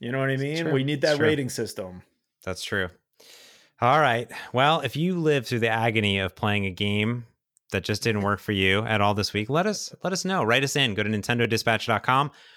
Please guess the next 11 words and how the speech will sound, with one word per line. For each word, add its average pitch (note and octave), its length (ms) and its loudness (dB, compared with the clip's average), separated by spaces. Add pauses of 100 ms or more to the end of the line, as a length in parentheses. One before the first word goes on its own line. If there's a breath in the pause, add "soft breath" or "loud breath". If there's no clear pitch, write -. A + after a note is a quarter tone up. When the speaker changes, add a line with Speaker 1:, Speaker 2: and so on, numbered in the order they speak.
(140 loud breath)
Speaker 2:
or F#3+ 100 0
join F#3+ 180 0
along F#3 460 2
as G2 160 -4
we A2 280 -2
stream E3 380 -4
every C3+ 200 -2
single G#2 240 -4
Sunday C#3 340 0
at F#2+ 180 -6
twitch - 360 -4